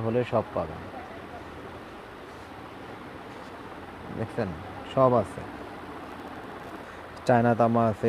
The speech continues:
এই যে অ্যালুমিনিয়াম, এগুলো হলো চায়না তামা, এগুলো হলো আটশোশো পঞ্চাশ টাকা, থ্রি পয়েন্ট জিরো, থ্রি জিরো, এই যে আটশোশো পঞ্চাশ টাকা করে, আশি গজের। তারপর আছে এই যে দুইশো নব্বই টাকা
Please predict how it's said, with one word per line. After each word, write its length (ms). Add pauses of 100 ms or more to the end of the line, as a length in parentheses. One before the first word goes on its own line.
এই 120
যে 80 (140)
অ্যালুমিনিয়াম, 560 (1400)
এগুলো 260
হলো 120 (100)
চায়না 320
তামা, 220 (480)
এগুলো 220
হলো 180
আটশোশো 360
পঞ্চাশ 340
টাকা, 180 (180)
থ্রি 240 (100)
পয়েন্ট 320
জিরো, 180 (560)
থ্রি 280
জিরো, 220
এই 80
যে 100
আটশোশো 380
পঞ্চাশ 340
টাকা 180
করে, 200
আশি 220
গজের। 260 (1160)
তারপর 320
আছে 200
এই 60
যে 80 (100)
দুইশো 340 (1200)
নব্বই 340
টাকা 200